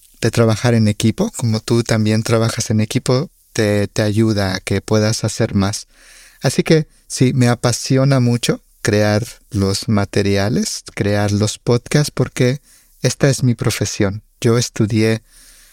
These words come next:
cómo enseñar lenguas y, y es un arte, es como cuando eres doctor y, y también tienes que usar tu conocimiento para encontrar la solución a un problema médico. Nosotros,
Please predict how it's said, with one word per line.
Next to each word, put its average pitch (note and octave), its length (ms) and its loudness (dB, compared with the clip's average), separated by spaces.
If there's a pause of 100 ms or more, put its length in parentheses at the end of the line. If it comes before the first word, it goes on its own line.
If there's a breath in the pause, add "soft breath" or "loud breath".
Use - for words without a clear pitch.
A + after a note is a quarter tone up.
(380 soft breath)
cómo A#2 320 4
enseñar G#2+ 560 0 (300)
lenguas B2+ 580 0
y, G#2+ 400 0 (160)
y B2+ 140 2
es - 160 -2
un D3+ 160 4
arte, A#2 400 2
es - 180 -4
como A2+ 320 0
cuando A2 320 2
eres A#2 320 0
doctor A#2 560 0
y, G#2 260 0
y - 100 -8
también A2 500 0 (360 soft breath)
tienes C#3 300 0
que C#3 140 0
usar B2+ 300 -2
tu - 160 -4
conocimiento A#2 720 0
para G#2+ 220 0
encontrar A2 600 0
la A#2+ 100 2
solución A2+ 760 0 (460 loud breath)
a A#2 100 2
un A2 180 2
problema G#2+ 480 2
médico. G2+ 420 0
Nosotros, D3 640 -2